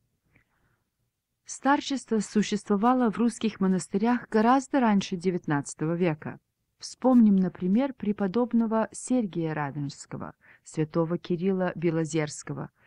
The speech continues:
великого старца Нила Сорского, святителя Тихона Задонского и других. Но как школа, имеющая твёрдое обоснование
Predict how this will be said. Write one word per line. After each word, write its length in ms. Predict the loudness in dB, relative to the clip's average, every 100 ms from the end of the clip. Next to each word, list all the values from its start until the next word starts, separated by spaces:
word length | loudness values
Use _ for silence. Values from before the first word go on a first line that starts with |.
| _ _
великого 460 | 2 2 2 0 -2
старца 600 | -2 -2 -2 -2 -6 -2
Нила 540 | 0 2 2 0 -4 -6
Сорского, 880 | -8 -2 -2 -2 -10 -16 -14 -14 -18 _ -20 _
святителя 760 | -6 -2 -2 -4 -6 -4 -4 -8
Тихона 560 | -10 -10 -6 -4 -4 -4
Задонского 720 | -6 -2 2 0 -2 -10 -8
и 180 | -8 -8
других. 600 | -8 -8 -6 -8 -10 _ _ _ _ _ _
Но 180 | 4 4
как 220 | 2 -2
школа, 460 | -4 -4 0 2 2
имеющая 760 | 0 0 2 2 0 -2 -4
твёрдое 580 | -4 -2 0 0 0 0
обоснование 1000 | -2 -2 -4 -4 -4 0 0 0 -2